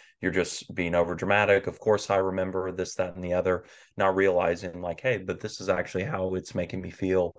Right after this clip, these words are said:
in this situation." And knowing that, you know, if we have a deep discussion like that, if you're just kind of foggy and talking to me in that fog-like state, do you really mean what you're saying? Like,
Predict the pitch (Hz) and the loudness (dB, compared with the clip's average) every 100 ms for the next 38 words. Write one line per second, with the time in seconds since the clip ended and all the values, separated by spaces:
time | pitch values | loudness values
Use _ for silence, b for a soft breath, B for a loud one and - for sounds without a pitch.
0 | B B B 87 85 - 85 87 90 92 | B B B -6 -4 -4 -2 2 4 2
1 | 90 87 85 B B - 87 87 87 90 | -2 -6 -8 B B -10 -4 2 2 2
2 | 87 87 85 - 87 85 82 - 90 113 | 0 0 0 -2 -4 -4 -4 -4 -4 -2
3 | 90 90 87 90 - - - 90 - 90 | -2 0 -2 -2 -4 -6 -2 -2 0 -2
4 | 87 80 - 90 87 87 - 90 92 - | -2 -2 0 0 0 -2 -4 -4 -2 -4
5 | - 90 - 92 90 92 95 92 87 85 | -2 -4 0 0 2 0 -2 -4 -6 -10
6 | B B B - 95 90 92 85 90 90 | B B B -4 -2 0 -2 0 0 0
7 | 92 92 92 87 - 101 90 85 87 85 | 0 2 2 0 2 4 4 4 0 -2
8 | - - 98 98 87 87 87 85 90 120 | -2 0 0 0 -6 -4 -4 -6 -6 -6
9 | 135 131 113 123 123 123 120 120 113 101 | -4 -4 -2 -4 -2 -2 0 -2 -4 -2
10 | 87 | -4